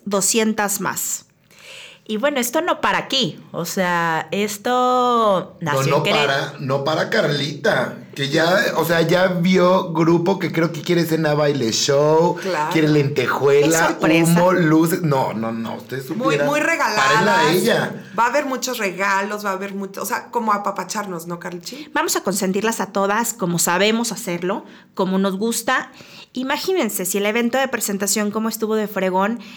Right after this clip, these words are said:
Speaker 1: el evento de gala nos va a quedar increíble.
Speaker 2: Vamos a tirar la casa por la ventana y cada una de ustedes también,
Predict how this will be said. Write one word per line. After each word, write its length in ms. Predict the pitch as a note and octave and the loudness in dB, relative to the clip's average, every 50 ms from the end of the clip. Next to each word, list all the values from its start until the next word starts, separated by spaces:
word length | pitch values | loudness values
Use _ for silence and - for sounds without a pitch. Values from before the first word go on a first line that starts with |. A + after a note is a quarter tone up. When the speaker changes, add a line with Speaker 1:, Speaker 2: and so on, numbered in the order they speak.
| - - | -12 -8
Speaker 1:
el 160 | - G#3 G#3 | -4 -2 -2
evento 280 | G#3+ A3 A3 G#3+ A3+ B3 | 0 0 -2 -2 -2 -2
de 200 | A#3+ A3+ G#3 G3 | 0 0 0 0
gala 480 | G#3 G#3+ G#3+ G#3+ G#3+ A3+ D4+ - - - - _ | 0 0 0 2 0 0 -2 -4 -8 -16 -16 _
nos 200 | - G3+ F#3+ G3 | -8 -6 -6 -4
va 60 | G3 G3+ | -4 -4
a 60 | G3+ | -2
quedar 320 | G3+ G3+ G#3 A3 G#3+ G#3 - | -2 0 0 0 -2 -2 -2
increíble. 680 | B3+ A#3+ A3+ G#3+ A#3 F#3 F3 E3 E3 D#3+ D3+ D3+ - - - - - | 0 0 0 0 0 -2 -2 -2 -2 -4 -6 -8 -10 -16 -20 -12 -8
Speaker 2:
Vamos 220 | - G#3 A#3+ B3 C4 | -6 -4 -4 -2 -4
a 100 | A3+ A3 | -4 -2
tirar 300 | F3+ E3+ F3 F3 F3+ F#3+ | 0 0 0 0 0 0
la 260 | F#3 F#3 F3 F3+ F3+ | 0 0 0 -2 -2
casa 440 | - G3 F#3+ G3+ G#3 - A#3+ A3+ - | -2 0 0 2 0 0 -2 -2 -2
por 120 | A3 F#3 | -4 -4
la 80 | E3+ D#3 | -2 -4
ventana 500 | D3 D3 D3 D3+ D3+ D3 C#3+ D3+ D3 D3+ | -4 -6 -6 -6 -6 -6 -4 -4 -6 -6
y 60 | D3+ | -6
cada 460 | D3+ - F#3+ F#3+ G3 G#3 G#3+ G#3+ G#3 | -4 -2 0 0 2 2 2 2 2
una 240 | G3+ G3 G3 G3 F3+ | 2 0 0 0 -2
de 60 | E3+ | -2
ustedes 360 | E3 - - E3+ E3+ E3+ E3+ | -4 -4 -4 -4 -4 -4 -4
también, 560 | - D3+ C#3+ D3 C#3+ C#3+ C#3+ C#3+ C#3 C3+ C#3 | -6 -6 -6 -6 -8 -8 -6 -6 -6 -6 -6